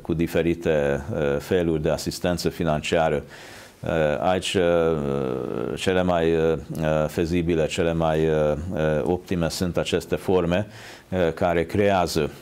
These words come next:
eh, o creștere, creează o producție în țară, eh, care sunt competitive. Eh,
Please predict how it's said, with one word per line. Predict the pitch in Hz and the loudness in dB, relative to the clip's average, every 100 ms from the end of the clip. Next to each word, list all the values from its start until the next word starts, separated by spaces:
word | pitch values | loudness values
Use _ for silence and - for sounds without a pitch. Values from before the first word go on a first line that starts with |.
| - | -6
eh, | 85 76 73 | 0 0 0
o | |
creștere, | 73 - 76 - 82 73 | 0 0 0 0 0 0
creează | - 85 87 82 82 | 0 2 2 2 0
o | 78 | 0
producție | 85 85 98 - 82 69 69 - | 0 0 -2 -2 0 0 -2 -6
în | 73 | -4
țară, | - 76 69 69 - - - - - | 0 2 2 0 -6 -16 -16 -16 -8
eh, | 80 78 | -4 -2
care | 78 87 82 | 0 2 2
sunt | 80 - 87 | 2 0 -2
competitive. | 90 80 85 87 78 90 78 65 - - - - - | -2 -2 -2 -2 0 2 2 0 -4 -18 -16 -16 -14
Eh, | - - - 52 82 | -8 -6 -4 -2 -2